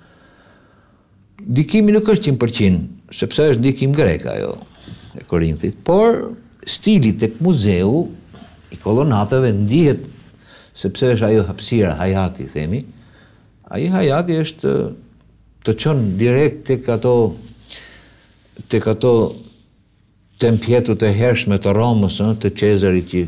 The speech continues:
kështu i kishin ato me, me, me, me hapësirë, që flin-, për, flisnin përpara, aty bëshin debate, ose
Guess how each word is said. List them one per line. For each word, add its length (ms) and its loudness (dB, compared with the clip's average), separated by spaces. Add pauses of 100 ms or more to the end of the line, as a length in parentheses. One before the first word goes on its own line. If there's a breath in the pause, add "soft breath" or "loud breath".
(180)
kështu 160 0
i 120 2
kishin 340 -2
ato 180 -6
me, 240 -4
me, 240 -6
me, 160 -6 (540 soft breath)
me 100 -2
hapësirë, 800 0
që 120 -6
flin-, 440 0
për, 140 -6 (100)
flisnin 400 -4
përpara, 640 0
aty 240 -4
bëshin 360 -2
debate, 600 -2
ose 300 -4